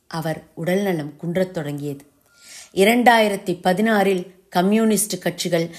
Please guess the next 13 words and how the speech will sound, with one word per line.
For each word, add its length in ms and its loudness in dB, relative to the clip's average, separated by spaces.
மற்றும் 360 0
சில 280 2
சிறிய 400 2
கட்சிகளுடன் 680 2
சேர்ந்து 560 -2
மக்கள் 420 2
நல 240 2
கூட்டணி 500 -2
அமைத்து 600 -2
தன்னை 340 2
முதலமைச்சர் 760 2
வேட்பாளராக 760 2
அறிவித்து 840 -2